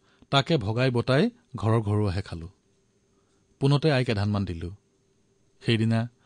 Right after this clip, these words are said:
আয়ে চকু মেলিছিল। ভাবিলো, সকামে ফল ধৰিছে, আই ভাল হ'ব। মানুহে কোৱাকুই কৰিছে, বুঢ়ীৰ বৰনাতিয়েকৰ বিয়াখন খাবলৈ বৰ মন আছিল। মনৰ আশা মনতে মাৰ যাব। কথাষাৰ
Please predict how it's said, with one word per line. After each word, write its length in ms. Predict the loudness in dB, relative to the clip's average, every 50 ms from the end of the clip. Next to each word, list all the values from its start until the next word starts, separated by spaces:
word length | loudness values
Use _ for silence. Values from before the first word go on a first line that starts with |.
| _ _ -4
আয়ে 180 | -2 -2 -2 -2
চকু 260 | -4 -6 -6 -4 -4
মেলিছিল। 420 | -4 -4 -6 -8 -10 -12 -14 -14 -18 _ _ _ _ _ _ _ _ _ _ _ _ _ _ _ _ -4
ভাবিলো, 380 | -2 0 2 4 4 4 2 0 -2 _ _ _ -8 -4
সকামে 320 | -2 0 2 2 2 2 2
ফল 240 | 0 0 0 0 0
ধৰিছে, 360 | 0 -2 -6 -6 -8 -12 -14 -14 _ _ _ _ _ _ _ _ -4
আই 160 | 0 0 0
ভাল 220 | 2 0 0 0 0
হ'ব। 260 | -2 -4 -6 -8 -10 -12 _ _ _ _ _ _ _ _ _ _ _ _ _ _ _ -2
মানুহে 280 | 0 2 2 2 2 2
কোৱাকুই 360 | 2 2 0 0 2 0 0
কৰিছে, 360 | 2 2 2 2 2 0 -2 -4 -4 _ _ _ _ _ _ -8 -4
বুঢ়ীৰ 340 | 0 2 2 4 4 4 4
বৰনাতিয়েকৰ 600 | 4 2 2 2 2 2 0 0 2 2 2 2
বিয়াখন 320 | 2 2 0 0 0 -2
খাবলৈ 300 | -2 0 -2 0 0 0
বৰ 220 | 0 0 0 2 2
মন 160 | 0 0 -2
আছিল। 240 | -6 -8 -10 -12 -14 -14 _ _ _ _ _ _ _ _ _ _ _ _ -2
মনৰ 280 | 0 0 2 4 4 2
আশা 200 | 2 2 0 0
মনতে 320 | 2 2 0 0 0 -2
মাৰ 180 | -2 -2 -2 -4
যাব। 280 | -6 -8 -10 -12 -14 -16 -16 _ _ _ _ _ _ _ _ _ _ _ _ _ _ _ _ _ _ _ _ _ _ _ _ _ _ _ _
কথাষাৰ 360 | -6 -4 -2 -2 0 0 0